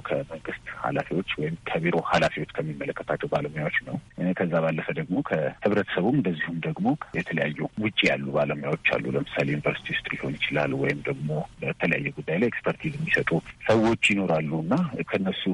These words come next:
አካባቢ ነው መረጃ የሚገኘው። እንግዲህ ቀደም ባለው ዘመን አሁንም ያው ትሬንድ ተመሳሳይ ነው። ከዚህ በፊት እኔ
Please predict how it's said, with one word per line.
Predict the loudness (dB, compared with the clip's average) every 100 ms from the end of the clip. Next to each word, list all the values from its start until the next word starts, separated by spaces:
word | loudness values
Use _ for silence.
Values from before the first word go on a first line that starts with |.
| -2 -6
አካባቢ | -6 0 2 2
ነው | 0 -4
መረጃ | -2 0 0 0 -4 -6 -2
የሚገኘው። | 0 0 0 2 2
እንግዲህ | 2 2 2 0 2 2
ቀደም | 4 2 2
ባለው | 2 2 2 -2 -2
ዘመን | -2 0 -2 -2
አሁንም | -2 0 4 6 6 4
ያው | 2 0 -2 -4 -12 -2 0 0
ትሬንድ | 0 0 2 0 2
ተመሳሳይ | 2 4 2 2 2
ነው። | 2
ከዚህ | 2 2
በፊት | 0 0
እኔ | 2